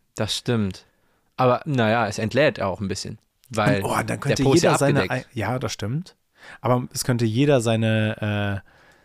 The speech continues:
Speaker 2: seine eigene Werbeplattform auch verkaufen.
Speaker 1: Hm.
Speaker 2: Dann könnte
Speaker 1: Hm.
Speaker 2: man sagen, so hier auf meinem Rücken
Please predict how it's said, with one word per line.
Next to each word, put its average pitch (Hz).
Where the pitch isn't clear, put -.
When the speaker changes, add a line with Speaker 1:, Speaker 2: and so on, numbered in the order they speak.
Speaker 2:
seine 110
eigene 113
Werbeplattform 123
auch -
verkaufen. 151
Speaker 1:
Hm. 110
Speaker 2:
Dann 113
könnte 127
Speaker 1:
Hm. -
Speaker 2:
man 120
sagen, 123
so 120
hier 165
auf 117
meinem 147
Rücken 185